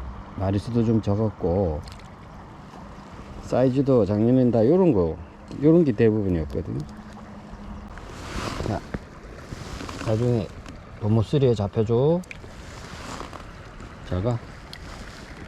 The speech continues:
오 센티 이상만 킵하도록 하겠습니다. 오 센티 이상.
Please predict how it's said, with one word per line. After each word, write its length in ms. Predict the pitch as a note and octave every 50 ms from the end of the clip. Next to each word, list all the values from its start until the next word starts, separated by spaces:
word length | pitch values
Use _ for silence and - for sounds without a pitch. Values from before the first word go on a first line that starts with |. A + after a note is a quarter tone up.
| - - - - - - - - - - - - - - - - - -
오 200 | - D3 D#3 E3
센티 500 | D3 E3 E3 E3 D3+ - - D#3 C#3+ C3
이상만 440 | A#2+ G#2+ B2+ C#3+ D3+ D#3 D#3 D3 C3+
킵하도록 560 | - - - D3+ C3 B2 A#2+ A2 A2+ G#2+ G2+
하겠습니다. 560 | F#2+ F#2 F2 E2+ E2 - - - E2+ D#2 D2 C2
오 180 | C2 E2+ G2
센티 360 | F#2 A2 G#2+ F2+ E2 - -
이상. 280 | D#2 D#2+ F2 F2+ D#2+ D2+